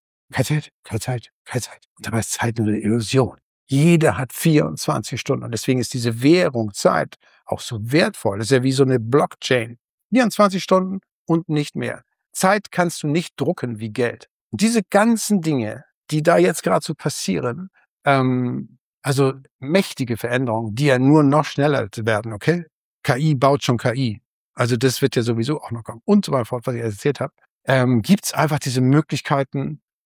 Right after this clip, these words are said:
dass dich dazu entspannen, unternehmerisch zu denken und unternehmerisch zu handeln. Und es werden vielleicht zwanzig Prozent der Labore tun und die anderen nicht und die werden ein Problem haben in ein paar Jahren. Definitiv. Und deswegen will ich immer wieder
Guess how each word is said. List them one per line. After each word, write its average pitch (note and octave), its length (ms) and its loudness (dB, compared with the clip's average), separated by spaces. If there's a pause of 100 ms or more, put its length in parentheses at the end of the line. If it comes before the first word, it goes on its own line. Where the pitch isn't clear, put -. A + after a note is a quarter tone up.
dass - 580 0
dich B2 340 0
dazu C#3 320 0
entspannen, A2+ 720 -4
unternehmerisch D3 920 4
zu - 140 -8
denken F3 500 2
und D3 120 -2
unternehmerisch C#3 800 -2
zu A2 240 -6
handeln. F3 600 -2 (380)
Und C#3 120 2
es C3+ 100 -2
werden C#3+ 160 4
vielleicht C#3+ 240 0
zwanzig E3+ 340 0
Prozent D3+ 280 -2
der D3+ 80 2
Labore B2 380 0
tun G3+ 440 0 (480)
und B2+ 120 0
die C3+ 100 0
anderen C3+ 300 2
nicht E3 240 2
und D3 80 -2
die C3 120 0
werden B2 220 0
ein A#2+ 80 -4
Problem A2 420 -8
haben A2+ 180 -8
in G#2 100 -14
ein - 40 -18
paar B2 160 -10
Jahren. B2 300 -14 (200)
Definitiv. B2+ 640 2
Und A2 120 -8
deswegen B2+ 440 -2 (400)
will C3 120 4
ich C3+ 120 2
immer F3 280 4
wieder F3 340 4